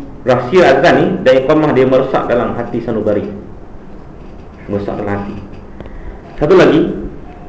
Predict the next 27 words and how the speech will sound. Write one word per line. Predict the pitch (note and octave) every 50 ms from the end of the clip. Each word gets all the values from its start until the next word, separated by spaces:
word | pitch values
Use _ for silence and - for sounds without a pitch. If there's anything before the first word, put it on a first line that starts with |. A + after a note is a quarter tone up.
| - -
syariat | - C#3 C#3+ D3 E3+ E3
Islam | D3 D3+ D#3 D3+ D3+ E3 F3 F3+ F3+ E3+ D#3+
yang | D#3 D3+ C#3+ C#3 C3 A#2+ B2+
berperanan | C3 B2+ - C#3+ C#3+ D3 D3 D3+ C#3 B2+ A#2+
mendahului | B2 C3+ B2+ B2+ - - C#3 C3+ C#3 C#3+ C#3 - - -
dakwah | C3+ C3+ D3 D3 C#3+ - - - - -
syaitan | C3 B2+ - - C#3 B2+ - -
terkutuk. | - - C#3 C#3+ - C#3+ A#2+ - - - - - - - - - - - - - - - - - - - - - -
Sebab | A2+ - D#3+
itu | - - D#3 D3+ B2
dengan | C3 C3 C3+ B2+ - -
perkataan | - - A#2+ - - C3+ C3 A#2 G#2 - - - - - - -
Allahu | A2+ A#2+ B2 C3+ C#3+ C#3 C3+ B2
Akbar, | G#2 - - C3+ A#2 B2+
Allahu | C3 C3+ C#3 C3 - - -
Akbar | - - D3 D#3 D3+ -
dan | C3+ B2+ -
sampai | C3 C3 B2+ - B2+
akhir | - B2+ B2+ C3+ C3+
sekali, | C3+ C3+ B2+
"La | B2+ C3 C#3 C3+ C3+ - C3
ilaha | C3 C3 B2 B2+ B2 C3
illallah," | C3 B2 A#2+ A#2 C3 D#3+ - - - - - - - - - - - - - - - - - -
dia, | A#2 A#2 A#2+ B2 A#2 -
dia | B2+ C#3+ D3+ D3 D3
telah | D3 C#3 B2+
mendahului | - A2+ B2+ D3+ D#3+ D3+ D3 C#3 D3+ D3 C#3+ C#3 C#3 C#3+ D3+ D#3+ D#3 C3+ A#2 F#2+ F#2